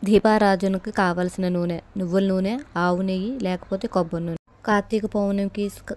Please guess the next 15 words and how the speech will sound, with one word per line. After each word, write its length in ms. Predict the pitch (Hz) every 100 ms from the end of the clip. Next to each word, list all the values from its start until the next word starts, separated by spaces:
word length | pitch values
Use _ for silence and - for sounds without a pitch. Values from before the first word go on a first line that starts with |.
| -
కార్తీక 340 | 196 190 202 202
సోమవారాలకైతే 1000 | 202 190 185 185 190 185 180 185 - 262 285 - - 208
మూడు 140 | 196
వందల 300 | 190 185 185
అరవై 220 | 185 180
ఐదు 160 | 185 180
ఒత్తులు. 380 | 180 - 220 294
నా-, 140 | 220 196 - _ -
ముఖ్యంగా 520 | 208 - - 220 214 220 233
లక్ష్మీదేవిని 640 | 190 - 214 208 202 196
పూజించడానికైతే 1000 | 185 185 180 190 202 185 180 180 180 175 - -
దీపారాధనకి 880 | 185 185 196 190 180 170 180 180 262
ఆవు 300 | 190 180 180
నెయ్యి 280 | 190 180 196
వాడతారు. 380 | 175 170 170 165